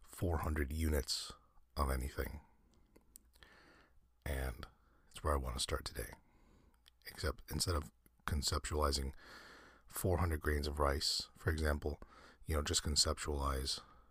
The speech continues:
five hundred grains of rice, five hundred kittens, five hundred stories on a building. You know, it's quite a lot. And I'm so thrilled to have been able to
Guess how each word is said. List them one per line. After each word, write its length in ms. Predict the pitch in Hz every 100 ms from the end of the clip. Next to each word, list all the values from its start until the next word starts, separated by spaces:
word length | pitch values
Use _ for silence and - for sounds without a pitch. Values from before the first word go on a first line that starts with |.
| -
five 340 | - - 80 78
hundred 240 | 76 67
grains 220 | - 67
of 100 | 69
rice, 380 | 65 - - - - - - - - -
five 240 | - 80 76
hundred 240 | 76 71
kittens, 560 | - - - 80 - - - - - - - - -
five 220 | - 82
hundred 420 | - 80 78 71 73 -
stories 480 | - - 78 69 69
on 120 | 67
a 40 | -
building. 440 | 67 65 - 80 - - - - - - - - - - - - - - - -
You 80 | -
know, 160 | - - -
it's 80 | -
quite 180 | - 92
a 60 |
lot. 260 | 73 64 - - - - - - - - -
And 480 | 67 62 62 64 - - _ - - -
I'm 200 | 73 71
so 280 | - 85
thrilled 480 | 76 - 78 71 69 - - - - - - - - - _ _ -
to 260 | - 78 69
have 100 | 73
been 140 | 73
able 200 | 69 - 71
to 360 | - 76 -